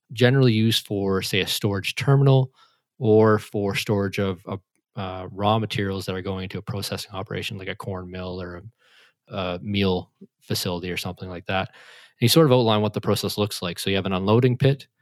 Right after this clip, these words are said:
that would get conveyed up to a bucket elevator, which would take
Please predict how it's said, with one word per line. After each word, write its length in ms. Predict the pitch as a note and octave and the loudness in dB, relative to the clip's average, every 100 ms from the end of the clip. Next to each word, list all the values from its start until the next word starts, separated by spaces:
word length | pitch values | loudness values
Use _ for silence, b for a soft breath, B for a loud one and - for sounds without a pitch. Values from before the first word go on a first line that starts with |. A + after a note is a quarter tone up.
| _ _ _ - | _ _ _ -4
that 160 | G#2 | -2
would 160 | G#2 F#2+ | -2 0
get 320 | G#2 G2+ - - | 0 0 -4 -8
conveyed 520 | - G2+ G2+ G2+ G2+ | -8 0 2 2 0
up 160 | G#2 - | -4 -4
to 120 | F#2 | -4
a 60 | |
bucket 240 | F#2 A2+ A#2 | -2 0 2
elevator, 420 | A2 G#2+ G#2+ G#2 | 2 2 2 0
which 160 | F2+ - | -2 -6
would 160 | G2 | -8
take 320 | - A#2+ - | 0 0 0